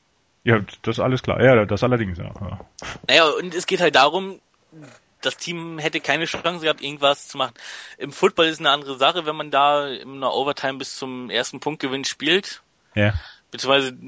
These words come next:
Speaker 2: da hat der Konkurrent da meistens ja noch die Chance zum Nachziehen. Das hast du ja im Fußball nicht. Fußball ist ja was ganz anderes in dem Fall. Da geht's ja in der Regel hin und her und ich meine, so lange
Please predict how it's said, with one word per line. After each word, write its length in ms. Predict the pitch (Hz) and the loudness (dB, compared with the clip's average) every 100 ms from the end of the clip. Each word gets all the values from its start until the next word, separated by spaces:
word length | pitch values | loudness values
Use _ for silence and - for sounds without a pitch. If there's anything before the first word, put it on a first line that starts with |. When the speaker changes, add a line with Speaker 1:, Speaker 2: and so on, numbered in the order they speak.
| 127 - | -10 2
Speaker 2:
da 160 | 117 | 4
hat 140 | 135 139 | 4 2
der 80 | |
Konkurrent 420 | - 139 127 131 127 | -4 -6 -6 -4 0
da 60 | |
meistens 320 | 127 135 131 | 0 0 -2
ja 100 | 135 | -2
noch 200 | 131 127 - _ _ - | 0 -2 -8 _ _ -12
die 80 | - | -4
Chance 400 | 135 135 117 - | -4 -4 -12 -10
zum 140 | 120 | 0
Nachziehen. 440 | 120 147 - 131 - - - | 0 0 -6 -12 -12 -14 -2
Das 200 | - - | -2 4
hast 280 | 131 - - | 2 2 -2
du 60 | |
ja 60 | 123 | -2
im 80 | 117 | -2
Fußball 320 | 117 - 110 | -10 -12 -10
nicht. 160 | 107 - | -12 -16
Fußball 400 | - 135 - 123 | -12 -6 0 2
ist 80 | |
ja 100 | 127 | 4
was 80 | 123 | 2
ganz 220 | 123 113 | 0 -6
anderes 360 | - 120 117 - | -6 -8 -10 -10
in 100 | 110 | -12
dem 140 | 107 | -12
Fall. 220 | - 98 - - - - - - - | -10 -10 -10 -18 -18 -18 -18 -20 -14
Da 80 | 113 | -10
geht's 280 | - 127 147 | -6 -2 4
ja 180 | 127 | 4
in 120 | 117 123 | 4 0
der 160 | 123 | -2
Regel 220 | 131 135 | -2 -2
hin 140 | 127 135 | -4 -6
und 160 | 123 | -4
her 240 | 131 135 110 | 0 2 0
und 500 | 117 117 113 - - _ _ _ - | -2 -8 -12 -14 -18 _ _ _ -16
ich 120 | - | -10
meine, 160 | 117 | -8
so 120 | 113 117 | -4 0
lange 480 | 127 135 131 120 | 0 0 -10 -12